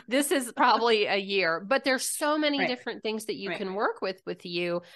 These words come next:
Speaker 1: I see so many possibilities where even within my own life, I could be like, "Fuck it, I probably need to go work on that." How do people
Speaker 2: <laughs>
Speaker 1: find you, and where can
Speaker 2: Yeah.
Speaker 1: they see all your services?
Speaker 2: Yeah.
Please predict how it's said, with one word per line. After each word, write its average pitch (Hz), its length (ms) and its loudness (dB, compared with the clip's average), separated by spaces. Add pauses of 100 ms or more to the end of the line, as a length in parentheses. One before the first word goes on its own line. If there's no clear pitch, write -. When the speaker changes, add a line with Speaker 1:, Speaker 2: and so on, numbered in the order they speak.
(220)
Speaker 1:
I 233 140 2
see 233 500 -4
so 214 380 2
many 202 240 0
possibilities 180 880 -4
where 185 180 -4
even 202 300 -2
within 185 200 -4
my 170 160 -2
own 180 160 -2
life, 156 180 -6
I 165 80 -4
could 160 140 -16
be 156 140 -4
like, 139 240 -6
"Fuck 156 200 -6
it, - 140 -14
I 160 160 -2
probably 123 300 -6
need 117 120 -14
to - 60 -16
go - 180 -14
work - 200 -16
on 85 120 -16
that." 90 260 -8 (640)
How 247 140 2
do 269 80 0
people 285 400 0
Speaker 2:
<laughs> - 220 -12
Speaker 1:
find 202 360 2
you, 277 360 -2
and 202 220 -2
where 202 160 -2
can 240 160 -6
Speaker 2:
Yeah. 202 60 -2
Speaker 1:
they 214 60 -4
see 202 220 -10
all 190 100 -4
your 170 160 -8
services? - 680 -14 (200)
Speaker 2:
Yeah. 220 160 -4